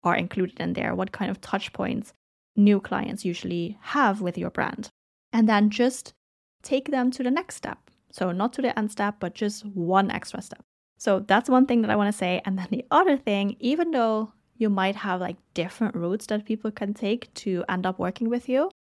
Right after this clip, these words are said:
you can switch out your outros. So I really recommend having two, three,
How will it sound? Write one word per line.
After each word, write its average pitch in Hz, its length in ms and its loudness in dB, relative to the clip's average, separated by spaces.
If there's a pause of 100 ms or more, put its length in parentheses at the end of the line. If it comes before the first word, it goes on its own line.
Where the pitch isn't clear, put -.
(140)
you 247 120 2
can 320 200 -2
switch 214 440 -4 (120)
out - 480 0 (160)
your 196 220 0
outros. - 640 -4 (420)
So 196 400 0 (100)
I 196 220 4
really 254 320 2
recommend 190 540 0
having 190 520 -2
two, 226 400 0
three, 208 420 0